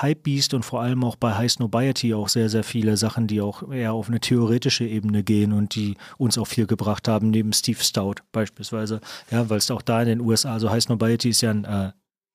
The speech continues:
kommt ja aus Deutschland, aber ist halt eben englischsprachig und international unterwegs und deshalb könnte man es vielleicht dann auch eher in den U S A verorten, auch wenn das nicht wirklich stimmt. Aber da so aus den U S A ist man da halt eben auch schon mal ein paar Schritte weiter und da gibt's eben auch Leute, die sich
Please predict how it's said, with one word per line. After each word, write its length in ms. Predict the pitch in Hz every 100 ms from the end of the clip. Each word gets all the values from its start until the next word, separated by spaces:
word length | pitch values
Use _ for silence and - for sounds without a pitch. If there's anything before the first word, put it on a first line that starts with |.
| _
kommt 160 | - 107
ja 40 |
aus 120 | 101
Deutschland, 420 | - 127 156 165 - _ _
aber 320 | 120 98 92 -
ist 180 | 127 110
halt 120 | 101
eben 160 | 101
englischsprachig 760 | 92 107 131 - - 127 139 131
und 120 | 107
international 600 | 110 107 101 - 98 104
unterwegs 520 | 127 120 110 120 123
und 100 | 110
deshalb 240 | 104 110 -
könnte 180 | 113 110
man 100 | 104
es 80 |
vielleicht 280 | - 104 98
dann 60 | 104
auch 100 | 98
eher 160 | 110
in 60 | 101
den 100 | 117
U 60 | 110
S 140 | -
A 140 | 110 117
verorten, 500 | 131 120 123 143 135 - - - -
auch 180 | 120 -
wenn 100 | 113
das 160 | 107
nicht 160 | 120 -
wirklich 240 | 117 -
stimmt. 340 | - 127 139 131
Aber 160 | 107
da 140 | 104 117
so 140 | 123
aus 200 | 120 117
den 180 | 135 117 - - -
U 120 | 135
S 160 | 131 123
A 180 | 127 127
ist 180 | 127 -
man 100 | 120
da 120 | 120
halt 160 | 117
eben 160 | 120 117
auch 100 | 113
schon 160 | - 120
mal 80 |
ein 60 | 113
paar 160 | 120 113
Schritte 300 | - 117 107
weiter 340 | 107 123 127
und 160 | 113 110
da 80 |
gibt's 220 | 107 110 -
eben 200 | 113 117
auch 140 | 104
Leute, 260 | 113 113 113
die 80 |
sich 240 | 107 107